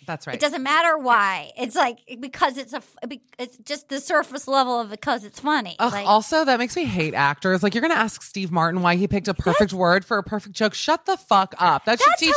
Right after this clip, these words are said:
Speaker 2: how
Speaker 1: that
Speaker 2: I
Speaker 1: at Juilliard too.
Speaker 2: That's
Speaker 1: Shut
Speaker 2: how I,
Speaker 1: up.
Speaker 2: I mean, I'm
Speaker 1: Oh my
Speaker 2: literally
Speaker 1: God.
Speaker 2: like,
Speaker 1: Give me a break.
Speaker 2: memorize the words, read it as written,
Speaker 1: Yeah.
Speaker 2: trust that it's Steve Martin, and then just say the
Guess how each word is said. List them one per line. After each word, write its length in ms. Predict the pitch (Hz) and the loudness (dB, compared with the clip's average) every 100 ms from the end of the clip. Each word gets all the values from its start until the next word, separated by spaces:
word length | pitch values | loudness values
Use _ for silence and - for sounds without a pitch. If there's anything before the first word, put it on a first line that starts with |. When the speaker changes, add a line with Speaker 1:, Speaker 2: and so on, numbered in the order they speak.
| 539 | 4
Speaker 2:
how 60 | |
Speaker 1:
that 160 | 269 269 294 | 4 4 0
Speaker 2:
I 20 | |
Speaker 1:
at 80 | 190 | -2
Juilliard 540 | - 220 220 196 180 | -2 0 2 2 0
too. 320 | - 185 123 - _ | -6 -6 -8 -14 _
Speaker 2:
That's 140 | - - 403 | -16 0 4
Speaker 1:
Shut 200 | 320 349 | 4 4
Speaker 2:
how 100 | 269 | 4
I, 120 | 311 | 6
Speaker 1:
up. 80 | - | 4
Speaker 2:
I 20 | |
mean, 20 | |
I'm 480 | 571 605 605 571 571 | 2 0 2 2 2
Speaker 1:
Oh 40 | 494 | -2
my 60 | 523 | 0
Speaker 2:
literally 220 | 605 622 | 2 2
Speaker 1:
God. 420 | 587 - 370 151 147 | 4 4 4 2 -4
Speaker 2:
like, 140 | - | -14
Speaker 1:
Give 100 | 226 | -10
me 60 | 240 | -2
a 40 | |
break. 200 | 262 320 | 2 2
Speaker 2:
memorize 320 | 339 494 539 539 453 | 4 2 2 -2 -2
the 60 | |
words, 640 | 370 370 359 277 233 214 - | 2 4 2 -2 -14 -16 -6
read 240 | 262 339 | -2 0
it 120 | 466 427 440 | 2 2 2
as 120 | 294 | 0
written, 380 | 247 285 247 254 | -2 0 2 0
Speaker 1:
Yeah. 120 | 440 466 494 | 2 2 4
Speaker 2:
trust 160 | 285 | 6
that 340 | 254 185 170 440 | 6 4 4 2
it's 180 | 508 - | 0 -2
Steve 300 | - 403 302 | 0 0 2
Martin, 560 | 269 359 370 262 262 | 4 4 4 0 0
and 180 | 277 294 | 0 -2
then 100 | 339 | -2
just 220 | 330 269 | -4 -2
say 160 | - 349 403 | 4 4 4
the 240 | 440 415 | 0 2